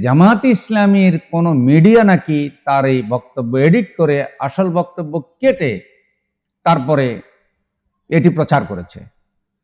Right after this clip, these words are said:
তিনি তার পেজে হেডলাইন করেছেন, "জামাতি ভণ্ড মিডিয়া।" ভাই সব,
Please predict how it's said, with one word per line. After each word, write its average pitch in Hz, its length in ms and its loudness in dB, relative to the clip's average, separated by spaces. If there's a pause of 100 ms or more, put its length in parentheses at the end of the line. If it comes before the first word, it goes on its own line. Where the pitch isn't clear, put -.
(1000)
তিনি 226 380 4
তার 175 340 0 (760)
পেজে 170 600 2
হেডলাইন 170 380 2
করেছেন, 156 600 0 (200)
"জামাতি 190 840 2
ভণ্ড 180 400 6
মিডিয়া।" 127 460 0 (2250)
ভাই 170 160 6
সব, 156 240 2